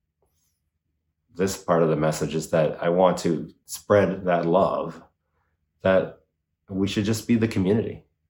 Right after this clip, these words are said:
that we should be united, and that there shouldn't be division. There shouldn't be the us versus them of those that are against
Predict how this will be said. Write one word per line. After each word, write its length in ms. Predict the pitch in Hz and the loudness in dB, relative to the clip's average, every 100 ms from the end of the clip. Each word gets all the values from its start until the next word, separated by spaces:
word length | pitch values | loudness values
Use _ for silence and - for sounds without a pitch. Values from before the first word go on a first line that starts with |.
| _ | _
that 260 | 98 82 - _ _ _ | -4 -4 -8 _ _ _
we 160 | - 98 | -4 -4
should 400 | 98 101 87 85 _ _ _ _ | 0 0 0 -6 _ _ _ _
be 100 | - | -2
united, 560 | 101 95 92 92 95 - | 0 2 2 2 0 -8
and 260 | 95 90 87 | -8 -4 -4
that 140 | 87 | -2
there 120 | 87 | -4
shouldn't 360 | - 95 90 - _ _ _ - - - | -4 -4 -6 -10 _ _ _ -20 -16 -2
be 160 | 98 | 0
division. 460 | 87 76 73 69 69 | 0 -2 -4 -4 -4
There 120 | 78 | -4
shouldn't 260 | - 87 80 | -2 -2 0
be 180 | 82 82 | 0 2
the 380 | 82 90 98 | 0 -2 -2
us 280 | 95 92 - | 0 -2 -2
versus 380 | 92 85 90 82 | -6 -4 -6 -4
them 280 | 85 80 80 | -2 0 0
of 240 | 78 78 _ _ _ _ _ _ - | -4 -6 _ _ _ _ _ _ -4
those 240 | 87 80 | -2 2
that 120 | 85 | 2
are 180 | 76 - | 2 0
against 600 | 87 85 78 156 - - | -2 -2 -2 -4 -10 -18